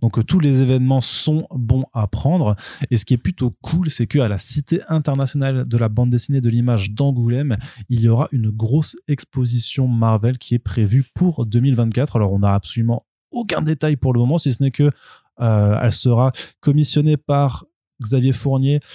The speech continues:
et, euh, Jean-Philippe Martin. Donc, le premier nom, vous le connaissez, puisque c'est le rédacteur en chef de Comic Box. Entre autres, ou-, euh, auteur de plusieurs ouvrages sur les super-héros et dont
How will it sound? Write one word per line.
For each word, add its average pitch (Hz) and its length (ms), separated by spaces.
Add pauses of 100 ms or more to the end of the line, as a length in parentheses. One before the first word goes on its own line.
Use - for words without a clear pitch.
(260)
et, 143 220
euh, 120 100
Jean-Philippe 123 460
Martin. 127 400
Donc, 117 240
le 113 80
premier 117 320
nom, 120 240
vous 101 140
le 120 60
connaissez, 104 480
puisque 123 280
c'est 117 340
le 107 200
rédacteur 107 440
en 101 80
chef 98 220
de 95 100
Comic 95 320
Box. 147 300 (920)
Entre 117 280
autres, 117 220
ou-, 123 200 (320)
euh, 107 240
auteur 123 340
de 107 80
plusieurs 107 460
ouvrages 107 400 (320)
sur - 200
les 131 80
super-héros 127 920
et 127 100
dont 113 160